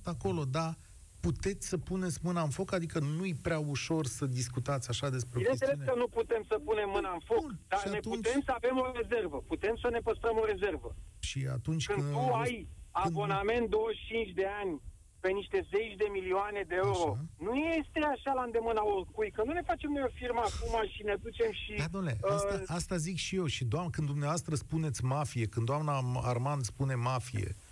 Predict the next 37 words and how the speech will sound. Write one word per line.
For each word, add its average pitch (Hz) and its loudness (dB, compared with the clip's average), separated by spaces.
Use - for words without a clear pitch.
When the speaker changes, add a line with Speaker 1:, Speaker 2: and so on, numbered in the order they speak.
Speaker 1:
nu 120 4
poate 131 0
să-și 120 0
ia 117 4
o 110 4
rezervă? 143 2
Că - 0
sună 175 0
acum 165 0
ca 160 0
și 131 -2
cum 165 0
eu 170 2
i-aș 156 2
apăra 156 0
de 175 4
Speaker 2:
Dar, 190 4
Speaker 1:
ceva. 202 6
Speaker 2:
uh, 160 -2
Speaker 1:
Dar - 2
Speaker 2:
ascult-, 170 -4
dar 202 2
hai 247 -2
să, 247 4
da, 220 2
bun, 226 0
hai 220 2
să 233 2
comparăm 208 0
altfel 139 -2
atunci. - -6
Când, 156 0
uh, 170 2
ajungi 151 0
tu 165 2
ca 135 2
om 135 0